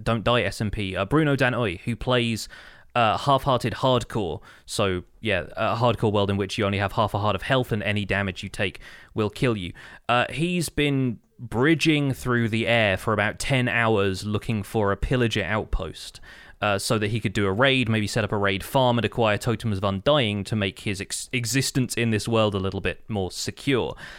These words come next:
And, uh, y-, since outposts can generate in any biome in which villagers appear, he was bridging through the sky in his world in an attempt to find one, and it still took him ages.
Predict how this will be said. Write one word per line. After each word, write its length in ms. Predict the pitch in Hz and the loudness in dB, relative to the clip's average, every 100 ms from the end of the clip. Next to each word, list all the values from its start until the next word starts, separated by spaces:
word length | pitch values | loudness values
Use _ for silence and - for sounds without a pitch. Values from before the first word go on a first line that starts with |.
| - - - - | -18 -20 -12 -2
And, 560 | 117 120 117 110 101 - - - - | 2 4 4 2 -2 -8 -20 -16 0
uh, 460 | 110 110 104 98 92 - - | 4 6 6 4 2 -4 -16
y-, 280 | 123 - - - | -14 -14 -14 -2
since 260 | 190 180 - | 0 0 2
outposts 520 | 160 - - 120 - | 0 2 0 0 -4
can 220 | - 117 | -2 0
generate 480 | 104 127 117 110 - | 2 2 4 2 0
in 100 | 107 - | -4 -2
any 240 | 123 127 113 | -2 0 2
biome 360 | 113 113 107 | 4 4 4
in 120 | 107 | 2
which 200 | 101 - | 0 -4
villagers 560 | 110 101 135 135 117 98 98 | -4 0 2 4 2 0 -6
appear, 440 | - 180 147 104 | -2 2 4 2
he 120 | 117 | 2
was 320 | 107 104 - - _ _ _ - | 0 -2 -4 -12 _ _ _ -6
bridging 380 | - 196 180 151 | 2 2 4 0
through 220 | - 147 | 2 0
the 80 | 113 | 2
sky 380 | - - 143 127 | 0 2 4 4
in 280 | 117 95 107 | 2 0 -2
his 220 | 113 98 | -2 -2
world 420 | 110 113 107 98 | 2 4 4 0
in 160 | - 107 | -4 -4
an 140 | 98 | -4
attempt 400 | 98 120 110 - | -4 -4 -4 -6
to 80 | 107 | -8
find 400 | - 156 165 123 | -2 0 2 2
one, 200 | 107 98 | 0 0
and 140 | 113 123 | -2 -4
it 120 | - | -6
still 260 | - 165 | -2 -2
took 280 | 156 143 104 | -2 -4 -2
him 260 | 123 113 107 - - _ - | -2 -4 -4 -12 -20 _ -4
ages. 600 | 143 139 107 69 71 - | 0 0 0 -6 -8 -12